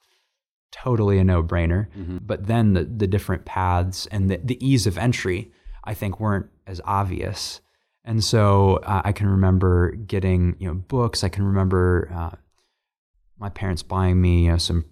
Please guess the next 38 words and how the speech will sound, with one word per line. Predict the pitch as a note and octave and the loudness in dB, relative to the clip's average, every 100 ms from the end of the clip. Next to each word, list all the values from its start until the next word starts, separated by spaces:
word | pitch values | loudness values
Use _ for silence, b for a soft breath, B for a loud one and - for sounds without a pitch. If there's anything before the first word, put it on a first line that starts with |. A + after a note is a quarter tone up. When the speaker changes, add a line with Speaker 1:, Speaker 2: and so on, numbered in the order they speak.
| - | -14
Speaker 1:
some | - F2 | -10 -10
programs | - G2+ F#2+ G2 F#2+ F#2 F2+ F2+ F2+ - | -6 -6 -2 0 0 2 2 0 -2 -6
to, | - F2+ F2 E2+ E2 | -4 -2 -2 -2 -4
to | - | -6
build | F2+ F#2+ F#2 F2 F2+ F2 b b b - | -4 0 2 2 0 -4 b b b -12
websites | F#2+ F#2+ - F#2 - - | -8 -4 0 0 0 0
with, | F#2+ F2+ F2+ E2+ - - | 2 4 2 0 -8 -16
and, | E2 E2+ F#2 - | -12 -10 -10 -12
you | _ | _
know, | - | -20
I | |
was | E2 - - _ _ _ _ | -20 -18 -18 _ _ _ _
experimenting | - B2 G#2+ G2+ | -12 -4 0 2
with | F#2+ | 2
that. | F#2+ F#2+ | 0 0
So | F#2+ B2 | 2 4
even | A2 G#2 F#2 | 4 4 2
I | G2 | -2
had, | F#2+ F2+ | -2 -2
you | G2 | -4
know, | F#2 | -2
I | |
had | F2+ | -2
a | F2 G2+ - b b - | -4 -6 -14 b b -6
lawn | G#2+ G#2 G#2 | -2 2 4
mowing | F#2+ G2 F#2+ | 4 4 4
business | F#2 F2 F#2 - | 2 2 0 0
and | F#2 | 0
a | |
website | F#2 F#2 - E2+ | 0 0 -2 -2
business, | F2+ F2 F#2+ F2+ | -2 -2 -2 -2
and, | F#2+ | -4
you | F#2 | -4
know, | |
all | G#2 G#2 | -2 0
these | F#2+ F#2 | 0 -2
things | G#2 F#2+ F2+ | -4 -2 -2
were | F#2 F2 | -4 -6